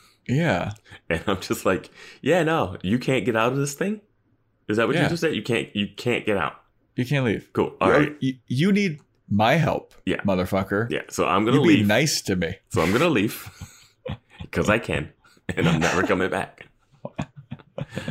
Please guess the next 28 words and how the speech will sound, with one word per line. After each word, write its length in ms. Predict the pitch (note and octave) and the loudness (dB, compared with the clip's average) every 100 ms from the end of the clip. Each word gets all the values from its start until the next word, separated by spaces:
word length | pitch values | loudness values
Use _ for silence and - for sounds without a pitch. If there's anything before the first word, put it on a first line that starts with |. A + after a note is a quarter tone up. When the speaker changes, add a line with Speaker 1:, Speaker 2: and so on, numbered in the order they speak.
| - | -2
Speaker 2:
Maybe 220 | F#2 B2 F3+ | 2 4 4
I'll 160 | D#3 | 4
actually 320 | A2+ A#2+ A#2+ A#2 | 2 2 2 4
leave 360 | A2 F#2 F2+ | 4 2 0
this 180 | F2 E2+ | -2 -4
town 360 | - F#2+ C#2 C#2 | -6 -6 -4 -6
too, 260 | - B1 - _ _ - | -6 -8 -8 _ _ -14
'cause 140 | - | -8
I'm 120 | C#2 C2+ | -6 -4
a 40 | D2 | 0
Speaker 1:
Yeah. 120 | C#2 | 0
Speaker 2:
vampire, 340 | D#3+ C2+ C2 B1 | 2 0 -2 -2
and 260 | C#2 C2+ C#2+ | -4 -6 -8
it's 140 | C#2+ | -6
the 120 | D2+ | -6
one 320 | C2+ D2 D#2 | -4 -4 -4
place 240 | C#2+ D2 C#2 | -2 -4 -2
there's 180 | C#2 B1 | -6 -6
a 40 | |
slayer. 380 | - C2+ A#1+ G#1 _ _ _ _ _ | -8 -6 -6 -8 _ _ _ _ _
Speaker 1:
I 60 | C#3 | 0
mean, 160 | D#3 | 2
I 60 | D3+ | 0
feel 200 | D3 F#3+ | 0 0
like 180 | F3+ - | 0 -2
the 80 | B2 | -6
claw 520 | - - C#3 C#3+ C#3 | -4 0 2 4 4
guy 600 | G2+ G2 F#2+ F#2+ G2 | 2 2 4 2 0